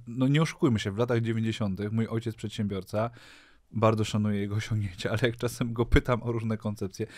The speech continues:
że dla niego to, że nasza firma się tam, wiesz, układa przez trzy lata, było jakimś takim, wiesz, w ogóle, co ja z nim gdzieś jechałem samochodem, się pytał, „Ale to c-, czemu, czemu to jeszcze nie działa?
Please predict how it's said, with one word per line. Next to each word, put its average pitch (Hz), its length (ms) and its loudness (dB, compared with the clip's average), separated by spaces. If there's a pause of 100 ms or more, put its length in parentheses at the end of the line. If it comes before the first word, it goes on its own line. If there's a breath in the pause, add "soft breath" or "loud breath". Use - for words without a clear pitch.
(160 loud breath)
że 110 100 -4
dla 113 140 2
niego 127 240 0
to, 127 160 -4
że 117 100 -2
nasza 113 240 0
firma 120 320 -4
się 113 120 -6
tam, 107 180 -6
wiesz, 104 180 -8
układa 117 300 -2
przez - 220 -6
trzy - 200 -6
lata, 110 160 -6
było 107 140 -6
jakimś 107 240 -8
takim, 104 340 -10
wiesz, 101 220 -12
w - 60 -18
ogóle, 107 200 -8 (360 loud breath)
co - 120 -2
ja 107 60 2
z 110 40 0
nim 113 100 0
gdzieś 110 180 -6
jechałem 110 280 -2
samochodem, 110 340 -2
się 107 140 -4
pytał, 107 180 -2
„Ale 107 100 0
to 110 160 -8
c-, - 60 -18 (280)
czemu, 117 380 -4
czemu 147 240 -6
to - 100 -14
jeszcze 87 260 -12
nie 92 160 -2
działa? 85 360 -8